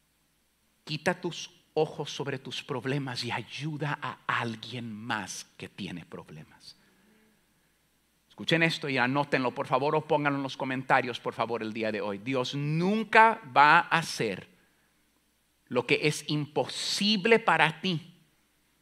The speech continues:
hasta que tú no ayudes a otra persona en lo que parece para ellos imposible para ellos.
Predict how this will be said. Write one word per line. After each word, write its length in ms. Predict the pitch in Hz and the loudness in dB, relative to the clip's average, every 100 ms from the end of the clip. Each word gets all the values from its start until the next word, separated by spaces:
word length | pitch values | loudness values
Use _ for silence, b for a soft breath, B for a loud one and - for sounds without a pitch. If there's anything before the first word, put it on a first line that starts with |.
| _ _ _ _ _ | _ _ _ _ _
hasta 220 | - 120 | -6 -4
que 140 | 117 | -4
tú 200 | 120 151 | -4 -4
no 200 | 147 147 147 | -2 -2 0
ayudes 540 | 135 127 139 139 147 | -2 0 -4 -4 -2
a 220 | - 135 - | 0 0 0
otra 360 | 156 156 160 | -2 0 -4
persona 560 | 165 147 - 147 135 120 | -2 -4 -4 -6 -4 -6
en 140 | 123 123 | -6 -6
lo 120 | 113 | -4
que 120 | 127 | -4
parece 500 | - 120 123 - 131 | 0 2 0 -2 -4
para 280 | - 120 120 | 0 0 0
ellos 420 | 120 110 98 - - | -4 -6 -6 -10 -6
imposible 1000 | 113 110 - 110 - - 147 120 104 98 | -6 -6 -8 -8 -6 -6 -4 -6 -8 -10
para 260 | 92 92 98 | -10 -14 -16
ellos. 560 | 98 - - - - | -18 -20 -20 -20 -20